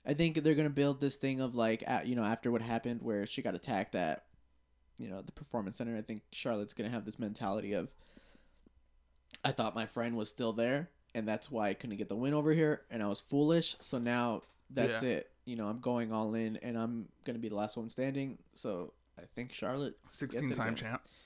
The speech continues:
Speaker 1: Sixteen-time champ, man.
Speaker 2: <laughs>
Speaker 1: Sixteen-time champ.
Speaker 2: Yeah. Um.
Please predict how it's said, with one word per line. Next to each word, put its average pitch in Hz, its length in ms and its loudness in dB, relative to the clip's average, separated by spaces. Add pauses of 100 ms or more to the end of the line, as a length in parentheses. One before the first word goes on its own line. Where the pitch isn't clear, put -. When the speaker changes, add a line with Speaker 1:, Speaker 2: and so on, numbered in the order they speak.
(120)
Speaker 1:
Sixteen-time 156 840 0
champ, 160 340 4
man. 135 400 4 (100)
Speaker 2:
<laughs> 147 120 4
Speaker 1:
Sixteen-time 160 1080 0
champ. 90 360 -4 (1400)
Speaker 2:
Yeah. 160 420 6
Um. 139 560 2